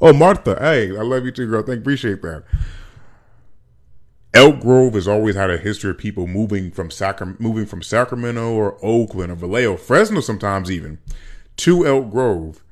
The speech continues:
and trying to be hood, trying to be, trying to gangbang, trying to be, like, the hardest kid at Laguna Creek High, the hardest kid at Monterey Trail High, and still trying to keep their hood element. But it's like,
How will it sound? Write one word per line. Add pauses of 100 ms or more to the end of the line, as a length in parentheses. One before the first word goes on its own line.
(380)
and (160)
trying
to
be
hood, (400)
trying
to
be,
trying
to
gangbang,
trying
to
be,
like,
the
hardest
kid
at
Laguna
Creek
High, (320)
the
hardest
kid
at
Monterey
Trail
High,
and
still
trying
to
keep
their
hood
element.
But
it's
like,